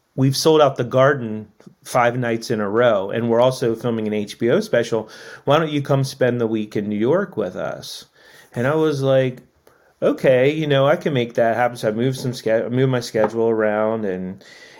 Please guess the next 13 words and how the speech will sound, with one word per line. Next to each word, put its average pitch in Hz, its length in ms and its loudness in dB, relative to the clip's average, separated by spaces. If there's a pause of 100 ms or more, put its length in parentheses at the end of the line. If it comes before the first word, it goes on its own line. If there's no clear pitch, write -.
and, 104 400 -6
uh, 95 760 -2 (1700)
I 113 380 0 (540)
went 147 240 0
to 165 80 -4
New 139 140 2
York. 123 520 4
They 101 160 -2
gave 120 220 0
me 113 140 -2
a 101 100 -6
hotel 127 1000 0
and 92 280 -10